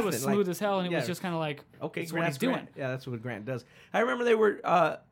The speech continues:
Speaker 1: they signed with Orlando, if I'm not mistaken, uh, McGrady and
Speaker 2: In
Speaker 1: Grant Hill.
Speaker 2: two thousand, two thousand one, yep.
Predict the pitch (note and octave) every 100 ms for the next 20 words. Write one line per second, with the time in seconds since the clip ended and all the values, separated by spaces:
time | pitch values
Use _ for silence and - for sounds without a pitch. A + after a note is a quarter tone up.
0 | _ - E3+ D#3 C#3 G#3+ G3+ F3 D#3 E3
1 | F3+ G3 F#3+ F#3 F3 E3+ - F#3+ G#3 G3+
2 | - D3 C3+ A#2 - C3 C3 D#3 E3+ F3+
3 | F#3 D#3+ D#3 C3+ A#2 _ - - G#3 G3+
4 | F#3 F3 G3 F3 G3+ F3 D3 D#3+ -